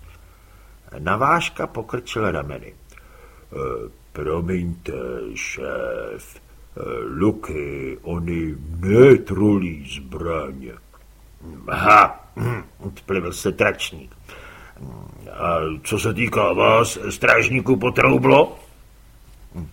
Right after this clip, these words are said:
Já pořád nemůžu přejít na kloup tomu měření, seržante. Já měl dojem, že trpaslíci jsou proslulí svými bojovými dovednostmi. To jo, ale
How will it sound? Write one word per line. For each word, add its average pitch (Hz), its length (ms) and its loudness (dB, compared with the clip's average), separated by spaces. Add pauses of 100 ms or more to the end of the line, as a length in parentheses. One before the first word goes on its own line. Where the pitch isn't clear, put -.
(380)
Já 87 240 0
pořád 247 600 6
nemůžu 233 440 0
přejít 247 440 0
na 123 100 2
kloup 160 400 4
tomu 156 280 0
měření, 120 600 0
seržante. 123 800 -2 (1300)
Já 95 180 4
měl 117 260 4
dojem, 185 520 8 (280)
že 95 400 0
trpaslíci 107 720 -2
jsou 107 320 -2
proslulí 139 680 0
svými 107 400 0
bojovými 107 540 0
dovednostmi. 98 760 -2 (720)
To - 120 -12
jo, 311 480 4 (380)
ale 92 380 0